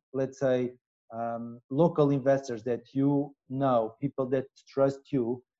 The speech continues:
that they are able to invest some money, even if it's small amounts of money. So you can come to an investor and say, "Look, I, I need, um, two hundred thousand euros, but I've already got from people that I know, forty thousand euros. So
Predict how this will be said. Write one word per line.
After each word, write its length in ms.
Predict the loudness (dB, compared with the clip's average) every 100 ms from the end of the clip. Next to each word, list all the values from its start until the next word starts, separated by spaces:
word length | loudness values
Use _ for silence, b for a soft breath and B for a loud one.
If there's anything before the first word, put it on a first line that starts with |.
| -4
that 240 | -2 -2 -6
they 200 | -4 0
are 140 | 4 4
able 260 | 4 2
to 140 | -2 -4
invest 380 | -4 -2 -4 -6
some 160 | -6
money, 260 | -6 -8 -12 -12 -4
even 280 | 0 2 2
if 160 | 2
it's 220 | 0 -2
small 280 | 0 2 4
amounts 340 | 4 2 -2 -4
of 120 | -4
money. 300 | -4 -6 -12 _ _
So 140 | -2
you 160 | 0 0
can 220 | 2 0
come 260 | 2 0
to 80 | 0
an 80 | -2
investor 420 | 0 0 0 -4
and 120 | -10 -6
say, 260 | -4 -2
"Look, 300 | -2 -2 -2 -8 _ _ -4
I, 640 | 0 2 2 0 0 -2 -4 -4
I 100 | -2
need, 340 | 0 0 2
um, 380 | 2 2 0 -2
two 100 | 4
hundred 340 | 4 4 0 0
thousand 340 | 0 0 -4
euros, 380 | -4 -4 -4 -8 _ _ _ 2
but 200 | 4 4 2
I've 160 | 2 4
already 360 | 6 6 4
got 320 | 4 6 6 2 -12 _ _ _ _ _ _ -16
from 180 | -2 0
people 300 | 2 2 2
that 200 | 0 0
I 160 | 0 2
know, 360 | 4 4 2 B B _
forty 220 | 4 4
thousand 400 | 6 6 6 2
euros. 240 | -2 -2 -4
So 340 | -4 -4 -4